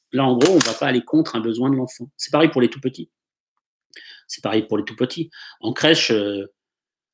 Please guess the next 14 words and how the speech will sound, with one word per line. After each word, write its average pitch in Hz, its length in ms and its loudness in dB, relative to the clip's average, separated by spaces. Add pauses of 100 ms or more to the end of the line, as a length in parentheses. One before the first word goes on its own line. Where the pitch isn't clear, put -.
(160)
en 143 120 -2
crèche, - 300 2
prenons 185 300 8
le 175 60 2
cas, 196 200 2
alors 156 180 2
un 151 100 0
cas 180 180 -2
qui - 160 -4
est 139 120 -6
très, 208 280 -4
très 185 200 -4
mal 160 240 0
vécu, 151 480 -2